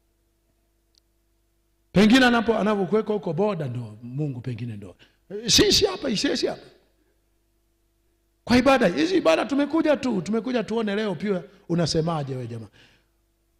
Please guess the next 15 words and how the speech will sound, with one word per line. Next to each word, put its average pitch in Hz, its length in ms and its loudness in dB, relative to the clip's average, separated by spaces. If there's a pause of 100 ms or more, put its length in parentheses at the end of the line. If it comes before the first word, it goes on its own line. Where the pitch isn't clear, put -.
Tumeona 190 500 2
yamekutuma, 185 640 0 (260)
umetuombesha. 127 840 -6 (1800)
Umemkata 147 600 -2
mhubiri 139 380 0
wa 113 140 -6
kwanza. 214 440 -4 (1120)
Sijui 170 340 -2
ndo 135 140 0
umeshakata 131 720 -6
tayari. 185 560 -6 (1040)
Hapana, 156 400 -10
kesho 160 360 -8
yupo. 127 480 -12 (3500)
Yupo. 139 320 -4